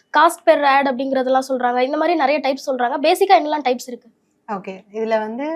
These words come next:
Speaker 2: சி டி ஏன்னு சொல்லுவாங்க.
Speaker 1: ஓகே.
Speaker 2: அஹ், cost per transaction. அந்த, அந்த ஆக்ஷன், cost towards the action. இன்னொன்னு வந்துட்டு cost towards the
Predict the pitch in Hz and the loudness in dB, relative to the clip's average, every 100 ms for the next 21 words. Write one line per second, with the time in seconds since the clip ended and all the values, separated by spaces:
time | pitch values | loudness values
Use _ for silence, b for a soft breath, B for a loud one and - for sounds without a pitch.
0 | 311 - - - 247 247 233 220 220 220 | -10 -14 -20 -10 -10 -6 -4 -4 -4 -8
1 | 214 190 180 170 175 196 302 - - 226 | -10 -12 -12 -14 -12 -10 -10 -12 -20 -20
2 | b b b 202 196 190 185 226 247 311 | b b b -10 -8 -10 -6 0 2 0
3 | 330 - - _ _ _ _ - 254 - | -4 -14 -18 _ _ _ _ -10 -8 0
4 | 180 185 190 185 180 180 - _ - 196 | 2 2 -4 -8 -8 -16 -18 _ -10 -6
5 | 208 196 185 202 196 220 - 208 202 226 | -2 -2 -2 0 0 0 -2 -4 2 2
6 | 254 - 240 240 254 - 311 381 - 185 | 2 -2 -2 -2 -4 -4 -4 -4 -2 -2
7 | 180 - 185 _ _ _ _ _ - 254 | -2 -12 -16 _ _ _ _ _ -10 -6
8 | 277 294 277 233 220 233 - 262 269 277 | -2 0 0 -2 -2 -4 -2 0 0 -2
9 | 254 233 240 240 302 | -4 -2 -2 -2 -2